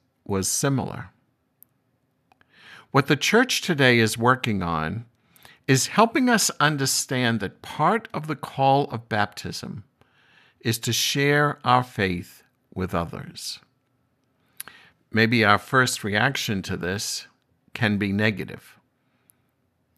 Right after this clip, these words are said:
I'm thinking we may have images of people being on the streets or in the airports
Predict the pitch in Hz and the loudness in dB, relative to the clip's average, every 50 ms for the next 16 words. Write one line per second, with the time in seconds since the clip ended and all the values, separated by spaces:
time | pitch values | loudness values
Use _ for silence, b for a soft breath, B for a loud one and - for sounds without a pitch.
0 | _ - 98 110 104 - - 123 120 117 120 110 104 107 107 107 110 117 113 107 | _ 0 0 0 0 0 -2 -2 -2 0 -2 -2 0 0 0 0 2 2 4 4
1 | 113 104 92 - - 107 107 107 107 98 85 - 104 101 98 - - 98 90 - | 2 0 0 -2 -4 -2 -2 0 -2 -2 -4 -4 -4 -4 -4 -4 -4 -6 -6 -8
2 | - - 123 117 120 110 101 92 90 110 107 107 107 101 98 104 104 98 98 - | -6 -6 -4 -4 -4 -6 -6 -4 -2 0 0 0 0 0 -2 -2 -2 -2 -4 -4
3 | - - - - - 117 120 117 110 110 - - - 101 85 92 95 90 82 87 | -4 -4 -6 -4 0 2 2 2 2 -2 -4 -4 -4 -2 -2 -4 -4 -4 -4 -2
4 | 95 107 107 - - - 107 101 101 98 - - - | 0 0 0 -2 -4 -4 -2 -2 -2 -2 -2 -6 -8